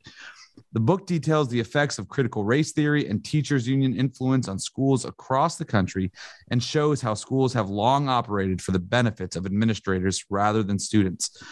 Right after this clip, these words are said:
such as using tricks to hide declining academic rigor. Again, these are stuff for those of you who've listened to this, uh, this, the, the narrative, this volume, when we talk about the backpack bill and the need for universal school choice, uh, th-, this is the, the underlying arguments for it. Um,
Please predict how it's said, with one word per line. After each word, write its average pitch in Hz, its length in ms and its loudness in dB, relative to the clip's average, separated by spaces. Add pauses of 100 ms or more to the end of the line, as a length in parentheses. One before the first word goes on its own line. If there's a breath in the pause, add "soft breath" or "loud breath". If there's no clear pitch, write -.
(300 loud breath)
such 143 280 0
as 127 120 0
using 123 300 2
tricks 123 400 0
to 123 80 -2
hide 120 320 2
declining 117 460 0
academic 101 440 0
rigor. 98 300 4
Again, 107 240 0
these 120 180 2
are 104 60 -4
stuff - 320 2 (360 loud breath)
for 110 100 0
those 120 200 2
of 110 80 -2
you 117 120 2
who've 104 100 -2
listened 113 300 0
to 104 60 0
this, 101 300 0
uh, 95 260 2
this, 101 320 0
the, 90 220 0
the 101 140 -2
narrative, 107 320 4
this 98 160 -4
volume, 104 460 2 (320 loud breath)
when 101 140 0
we 110 80 4
talk 110 260 0
about 107 180 2
the 92 80 -4
backpack 101 540 0
bill 101 180 2
and 95 100 2
the 92 60 2
need 98 240 2
for 101 100 -2
universal 101 520 0
school 95 200 2
choice, 104 400 2 (380 loud breath)
uh, 95 180 0
th-, 110 220 0
this 127 160 4
is 123 120 2
the, 107 160 2
the 107 180 -4
underlying 135 560 0
arguments 113 440 -4
for - 280 -6
it. - 120 -18 (500 loud breath)
Um, 98 460 2